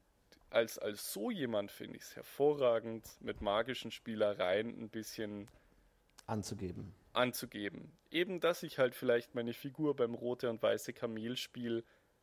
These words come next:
Speaker 1: telekinetisch bewege, weil ich's dem anderen reindrücken will, dass ich zur Magieroberschicht gehöre. Weil ich halt aus, was weiß ich, Fasar komme und mich was für, für was Besseres halte wie profane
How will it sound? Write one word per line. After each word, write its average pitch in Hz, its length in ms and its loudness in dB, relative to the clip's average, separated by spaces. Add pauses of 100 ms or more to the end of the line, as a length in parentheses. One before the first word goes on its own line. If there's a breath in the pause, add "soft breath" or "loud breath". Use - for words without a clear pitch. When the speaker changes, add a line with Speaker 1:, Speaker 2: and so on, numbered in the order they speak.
(100)
Speaker 1:
telekinetisch 113 840 -2
bewege, 104 580 -2 (400 soft breath)
weil 135 200 4
ich's - 160 -6
dem 160 160 0
anderen 160 260 0
reindrücken 151 720 2
will, 110 160 0
dass 107 220 2
ich 113 160 -10
zur 113 160 -2
Magieroberschicht 101 1080 -4
gehöre. 110 540 -6 (340 soft breath)
Weil 117 300 6
ich 156 180 -6
halt 135 380 2
aus, - 520 -4 (840 soft breath)
was 117 140 -4
weiß 123 160 -4
ich, 160 180 -10
Fasar 110 480 4
komme 143 480 0
und 131 180 -6
mich 131 300 -6
was 135 180 -8
für, 143 300 -4
für 147 240 -4
was 156 140 -2
Besseres 170 500 -4
halte 113 320 2
wie 113 100 -10
profane 101 760 -2